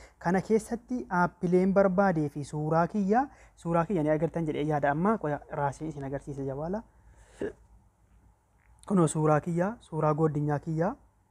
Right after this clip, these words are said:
ni agartan jedhee yaada. Kophaatti ol baafadhe keessa YouTube suuraa kiyya, yaa'anii wannan fedhe akka isa godhadhe, garuu aappii kana isiniif maxxansaan jiru. Aappii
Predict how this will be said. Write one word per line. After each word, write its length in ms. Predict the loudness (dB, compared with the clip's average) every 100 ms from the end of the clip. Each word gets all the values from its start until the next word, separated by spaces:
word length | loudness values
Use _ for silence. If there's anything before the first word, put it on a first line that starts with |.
| _ _ _
ni 80 | -4
agartan 360 | 0 0 0 -2
jedhee 200 | 0 0
yaada. 260 | 2 2 0
Kophaatti 440 | 0 -2 -2 -4
ol 140 | -4
baafadhe 400 | -2 -4 -4 -8
keessa 420 | -6 -8 -6 -8 -8 _ _ _ _ _ _
YouTube 400 | -4 -2 -2 -4 -6 _ _ _ _ _ _ _
suuraa 560 | -8 -2 2 4 2 -2 -10
kiyya, 380 | -4 -2 -2 -2
yaa'anii 480 | 4 6 6 4 4
wannan 400 | 6 6 6 4
fedhe 200 | 2 0
akka 140 | -2
isa 120 | -6
godhadhe, 440 | -4 -4 -2 -2 -2 _ _ _ 0
garuu 300 | 4 6 4 0 _ _ _
aappii 300 | 0 0 2
kana 140 | 2 2
isiniif 280 | 2 -2 -2
maxxansaan 520 | -6 -6 -2 0 0
jiru. 260 | 0 -2
Aappii 480 | 2 2 2 0 -4